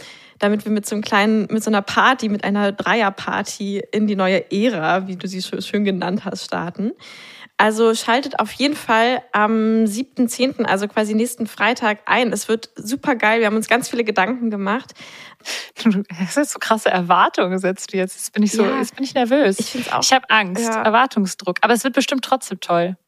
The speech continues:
Speaker 1: Ja.
Speaker 2: Wir sind ja, also, ja. Wir
Speaker 1: Wir sind
Speaker 2: versuchen,
Speaker 1: ja toll.
Speaker 2: wir, wir sind,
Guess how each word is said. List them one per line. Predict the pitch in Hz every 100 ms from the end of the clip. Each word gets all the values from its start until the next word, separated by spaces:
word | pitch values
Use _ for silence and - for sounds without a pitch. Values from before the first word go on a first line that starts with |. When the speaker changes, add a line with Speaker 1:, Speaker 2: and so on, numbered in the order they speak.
| -
Speaker 1:
Ja. | 220 208 - _ _ -
Speaker 2:
Wir | 220
sind | 262 285
ja, | 247 - 208
also, | 190 180 190 _ _ - - _ _
ja. | 180 156 - _ _ _
Wir | 220
Speaker 1:
Wir | 247
sind | 226 285
Speaker 2:
versuchen, |
Speaker 1:
ja | 214
toll. | - - 165 196 214
Speaker 2:
wir, | 240
wir | - 233
sind, | 254 269